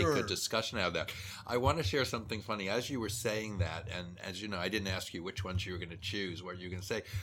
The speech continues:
Speaker 1: I couldn't help but think of my son, who's been listening to me talk about asking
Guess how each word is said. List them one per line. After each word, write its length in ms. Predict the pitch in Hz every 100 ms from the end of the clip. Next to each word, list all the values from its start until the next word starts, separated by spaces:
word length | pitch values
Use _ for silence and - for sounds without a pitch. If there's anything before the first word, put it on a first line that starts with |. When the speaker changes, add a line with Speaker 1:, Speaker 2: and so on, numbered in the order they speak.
| - - -
Speaker 1:
I 100 | 104
couldn't 260 | - 165 160
help 320 | 120 113 -
but 180 | 101 98
think 240 | 113 98
of 140 | 95
my 160 | 95 92
son, 400 | 90 156 135 85
who's 200 | 95 90
been 240 | 98 90
listening 440 | 95 117 - 101 95
to 140 | -
me 200 | 92 92
talk 360 | 90 - 104 95
about 260 | 92 87 82
asking 520 | 85 - - 80